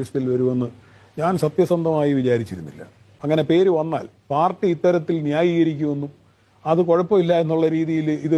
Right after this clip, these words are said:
മുന്നോട്ട് പോകുമെന്നും ഞാൻ ഒട്ടുമേ വിചാരിച്ചിരുന്നില്ല. ഈ രണ്ട് ഞെട്ടലിലാണ് ഞാൻ. നമ്മളൊരു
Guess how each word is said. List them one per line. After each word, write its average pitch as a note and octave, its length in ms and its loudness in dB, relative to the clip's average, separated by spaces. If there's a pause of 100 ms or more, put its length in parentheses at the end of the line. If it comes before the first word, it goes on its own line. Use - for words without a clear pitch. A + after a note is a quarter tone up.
(120)
മുന്നോട്ട് D#3+ 360 0
പോകുമെന്നും D3 440 0
ഞാൻ D#3 180 0
ഒട്ടുമേ A#3 300 2 (100)
വിചാരിച്ചിരുന്നില്ല. C3 600 -2 (360)
ഈ F3 140 2
രണ്ട് G#3 220 2 (100)
ഞെട്ടലിലാണ് E3+ 600 0
ഞാൻ. D#2 100 -20 (400)
നമ്മളൊരു F#3+ 300 0